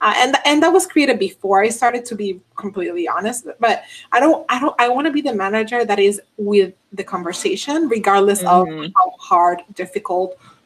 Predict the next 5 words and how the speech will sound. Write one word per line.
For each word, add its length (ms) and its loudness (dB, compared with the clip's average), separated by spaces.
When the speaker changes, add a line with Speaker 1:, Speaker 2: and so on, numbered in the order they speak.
Speaker 1:
challenging, 840 -2
embarrassing 640 0
that 120 0
conversation 680 -4
is. 180 0